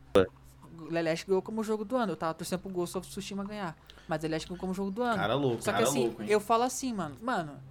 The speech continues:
Speaker 1: um, eu, eu peguei pra jogar, falei, mano, isso aqui não é pra mim. É, eu acho chato,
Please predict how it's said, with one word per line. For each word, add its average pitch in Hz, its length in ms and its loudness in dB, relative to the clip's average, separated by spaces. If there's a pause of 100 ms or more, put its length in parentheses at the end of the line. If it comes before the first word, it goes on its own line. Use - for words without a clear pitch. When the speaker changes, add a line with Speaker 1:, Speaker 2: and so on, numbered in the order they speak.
(500)
Speaker 1:
um, 240 280 -2
eu, 220 260 6
eu 214 80 6
peguei 233 300 0
pra 254 140 2
jogar, 226 640 4 (320)
falei, 233 160 -4
mano, 247 140 2
isso 180 120 -6
aqui 190 240 -6
não 262 140 -4
é 294 40 -2
pra 330 180 0
mim. 359 300 -2
É, 208 160 -2
eu 196 100 2
acho 196 240 2
chato, 233 560 2